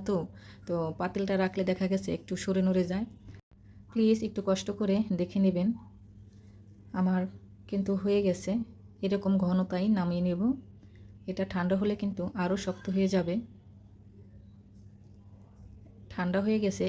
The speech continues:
একদম যে ঠান্ডা হয়েছে তা না, হাতে যেন, আহ, সহ্য করতে পারি সেরকম গরম অবস্থায়। এখন আমি মিষ্টিগুলো বানিয়ে নিচ্ছি। এই তো হয়ে গেল। এটা যে এত নরম আর এত স্বাদ, ডিম, দুধ, সুজি মাত্র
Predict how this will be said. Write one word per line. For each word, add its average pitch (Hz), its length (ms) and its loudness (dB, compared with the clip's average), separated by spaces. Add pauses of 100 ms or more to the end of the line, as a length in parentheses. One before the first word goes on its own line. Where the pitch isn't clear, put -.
(160)
একদম 185 220 0
যে 208 160 -2
ঠান্ডা 196 220 2
হয়েছে 208 340 -2
তা 208 100 -2
না, 170 140 0 (100)
হাতে 175 280 -4
যেন, 190 160 4
আহ, 185 640 -4 (100)
সহ্য 185 240 -2
করতে 202 280 -4
পারি 190 160 2
সেরকম 190 360 -2 (100)
গরম 180 260 2
অবস্থায়। 185 300 -4 (560)
এখন 208 200 2
আমি 202 220 4 (220)
মিষ্টিগুলো 196 540 2 (120)
বানিয়ে 180 280 2
নিচ্ছি। 180 260 -2 (2250)
এই 185 120 -2
তো 196 120 0
হয়ে 185 160 4
গেল। 170 180 0 (880)
এটা 185 220 -2
যে 202 120 2 (140)
এত 170 100 -6 (160)
নরম 196 320 2 (140)
আর 170 80 2 (120)
এত - 100 -10 (160)
স্বাদ, 175 240 0 (120)
ডিম, 185 240 2 (160)
দুধ, 185 240 0 (300)
সুজি 220 340 0
মাত্র 214 280 0